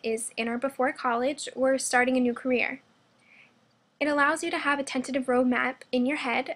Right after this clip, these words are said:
on how you are going to be able to achieve success. One of the things I really enjoyed about the book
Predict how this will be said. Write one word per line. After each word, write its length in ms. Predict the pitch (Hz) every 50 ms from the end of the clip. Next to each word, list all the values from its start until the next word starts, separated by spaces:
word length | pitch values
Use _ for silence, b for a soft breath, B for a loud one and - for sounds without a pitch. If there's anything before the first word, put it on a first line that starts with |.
| -
on 200 | - 254 254 254
how 260 | 247 - - 254 254 262
you 140 | 269 269 269
are 60 | 262
going 220 | 262 254 247 247 247
to 60 | -
be 120 | - 254
able 120 | 254 247 254
to 140 | 247 - 247
achieve 360 | 233 233 233 - 254 254 233
success. 680 | - - 214 - - - - - - - - - - - - _ b b b b b b b b b b b
One 180 | - 269 294 320
of 60 | 339
the 80 | 349
things 280 | 339 - 330 311 302 294
I 80 | 285 269
really 340 | 262 254 294 330 349 339
enjoyed 280 | 302 262 262 254 254 247
about 240 | 247 240 240 - -
the 60 | 247
book 280 | - 247 240 269 302